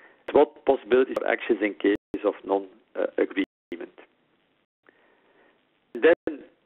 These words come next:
as before, one has to think about sustainable enforcement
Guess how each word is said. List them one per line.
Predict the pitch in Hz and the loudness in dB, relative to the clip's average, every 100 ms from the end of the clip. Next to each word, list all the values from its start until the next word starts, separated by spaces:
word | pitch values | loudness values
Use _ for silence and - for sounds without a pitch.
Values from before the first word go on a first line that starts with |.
| _ _ - | _ _ -2
as | 135 | 0
before, | 127 120 - 135 120 - - _ _ _ _ _ _ _ _ _ | 2 0 2 4 4 -2 -20 _ _ _ _ _ _ _ _ _
one | - 110 | -2 0
has | 120 | 0
to | - | 0
think | - 123 | -2 0
about | 120 123 120 | 2 0 0
sustainable | - 110 139 123 117 104 | -4 0 0 2 0 0
enforcement | 95 151 160 - | 0 0 0 -2